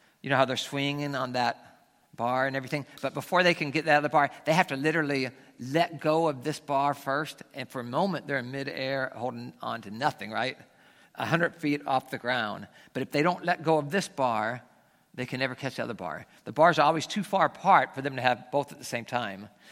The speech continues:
It's never something like this and here, "Okay, now I can let go." So they have to f-, swing out there, let go of this one, and grab that one.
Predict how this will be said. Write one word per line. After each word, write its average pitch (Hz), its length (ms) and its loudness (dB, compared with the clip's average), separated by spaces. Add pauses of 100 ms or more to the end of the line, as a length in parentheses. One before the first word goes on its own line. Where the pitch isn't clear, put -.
It's 131 160 -8
never 175 240 4
something 156 260 -2
like 123 200 -2
this 139 360 -2
and 113 120 -6
here, 117 240 -4
"Okay, 104 260 -6 (300)
now 120 80 -2
I 113 60 -2
can 107 120 -8
let 110 140 -8
go." 98 300 -6 (440)
So - 160 -6
they 151 100 4
have 156 140 6
to 151 80 -2
f-, - 140 -10 (380)
swing 202 360 -4
out 170 180 2
there, 143 140 -4
let 151 400 -4
go 202 300 2
of 175 120 -2
this 175 240 -4
one, 113 480 -8 (640)
and 113 160 -10
grab 120 220 0
that 110 120 -6
one. 104 180 -14